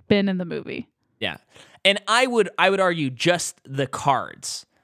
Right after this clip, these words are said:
Speaker 1: That's what I
Speaker 2: Not,
Speaker 1: mean. That's what I mean.
Speaker 2: not
Speaker 1: Not
Speaker 2: the
Speaker 1: the
Speaker 2: story
Speaker 1: ending. Not the
Speaker 2: and
Speaker 1: ending.
Speaker 2: not the plot. 'Cause
Speaker 1: Just
Speaker 2: it's,
Speaker 1: the
Speaker 2: it's
Speaker 1: cards.
Speaker 2: a perfect ending.
Speaker 1: No, it is.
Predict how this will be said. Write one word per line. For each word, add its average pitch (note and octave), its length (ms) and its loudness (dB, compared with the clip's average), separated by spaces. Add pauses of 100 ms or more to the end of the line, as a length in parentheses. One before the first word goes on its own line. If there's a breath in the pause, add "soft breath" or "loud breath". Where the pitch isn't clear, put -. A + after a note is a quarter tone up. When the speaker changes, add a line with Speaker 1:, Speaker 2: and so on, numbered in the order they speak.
Speaker 1:
That's D4 160 6
what D4+ 100 4
I C4+ 40 6
Speaker 2:
Not, - 60 6
Speaker 1:
mean. G#3+ 280 2
That's C#4 220 6
what C#4 120 6
I F#3+ 40 6
mean. A#3 140 4
Speaker 2:
not C#4 120 6
Speaker 1:
Not - 60 -
Speaker 2:
the F4 60 2
Speaker 1:
the C#4 60 4
Speaker 2:
story C4 160 6
Speaker 1:
ending. A3 280 2
Not A#3 180 2
the - 60 6
Speaker 2:
and C#4+ 80 6
Speaker 1:
ending. A3+ 220 4
Speaker 2:
not A3 80 2
the A3+ 40 -4
plot. D3 280 2
'Cause G3+ 140 2
Speaker 1:
Just C4+ 180 6
Speaker 2:
it's, - 80 -12
Speaker 1:
the C4+ 60 4
Speaker 2:
it's F#3 100 2
Speaker 1:
cards. G3+ 360 2
Speaker 2:
a - 40 -10
perfect E3+ 360 0
ending. B2+ 340 0
Speaker 1:
No, B3+ 180 6
it A#3+ 80 0
is. G3 360 -4